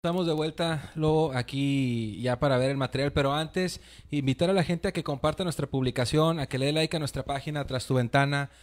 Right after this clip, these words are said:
a que le dé like a Antena diez, que es el canal por el que nos transmiten, y que le dé like también a las páginas de Paranormal México e Historias de Terror de Nuevo León, que son las páginas que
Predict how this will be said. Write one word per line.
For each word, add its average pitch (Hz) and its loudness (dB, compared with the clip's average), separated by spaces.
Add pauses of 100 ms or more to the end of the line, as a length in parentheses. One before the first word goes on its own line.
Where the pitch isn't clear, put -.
(100)
a 120 -6
que 127 -4
le 127 0
dé 143 0
like 156 0
a 147 0
Antena 143 0
diez, 139 2
que 135 -6
es - -6
el 143 -8
canal 123 -4
por 135 -4
el 123 -8
que 120 -4
nos 113 -2
transmiten, 135 -2 (380)
y 131 0
que 135 -2
le 139 4
dé 156 4
like 156 4
también 147 -2
a 151 0
las - -4
páginas 147 -2
de 143 -2
Paranormal 120 2
México 156 0
e 135 -6
Historias 143 2
de 147 2
Terror 131 2
de 135 0
Nuevo 123 4
León, 113 0 (280)
que 120 -10
son 123 -4
las 135 -4
páginas 147 -2
que 156 -4